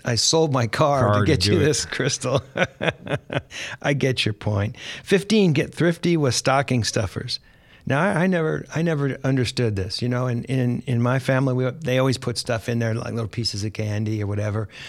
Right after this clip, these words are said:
Speaker 1: My dad, uh, used to always get a piece of coal. So we would go the rit-,
Speaker 2: <laughs>
Speaker 1: go through the ritual of dad crying 'cause he got a piece of coal. That was part of our,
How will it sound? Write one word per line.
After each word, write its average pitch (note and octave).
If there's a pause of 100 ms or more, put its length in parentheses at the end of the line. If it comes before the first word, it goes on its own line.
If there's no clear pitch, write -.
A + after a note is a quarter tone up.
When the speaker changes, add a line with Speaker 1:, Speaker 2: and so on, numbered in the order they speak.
(180)
Speaker 1:
My A#2
dad, A#2+
uh, A2+
used A#2
to -
always A#2
get A2
a G#2+
piece A#2+
of -
coal. G2+ (380)
So D3
we D3
would B2+
go C#3
the C3
rit-, -
Speaker 2:
<laughs> -
Speaker 1:
go E3+
through E3
the C3+
ritual C#3
of A2
dad C3+
crying B2+
'cause A#2
he B2
got A#2
a A2+
piece A2+
of -
coal. G#2+
That A#2+
was B2+
part C#3
of B2
our, B2